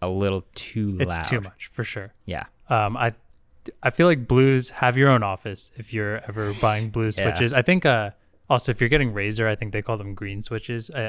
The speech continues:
Speaker 2: I'm pretty sure it's very similar, but they are definitely the loudest.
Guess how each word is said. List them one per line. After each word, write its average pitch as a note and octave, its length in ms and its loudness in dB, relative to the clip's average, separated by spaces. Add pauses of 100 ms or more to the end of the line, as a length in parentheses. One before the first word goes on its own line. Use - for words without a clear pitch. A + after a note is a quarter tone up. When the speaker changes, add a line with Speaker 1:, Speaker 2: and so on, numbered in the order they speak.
(120)
Speaker 2:
I'm G#2+ 160 -6
pretty - 260 -6
sure A2 180 -6
it's G#2+ 140 -10 (100)
very G2+ 220 -2
similar, A#2 480 -4 (280)
but - 180 -6
they A#2+ 140 6
are A2+ 180 2
definitely A#2 520 0
the G#2 100 -4
loudest. G2+ 640 -4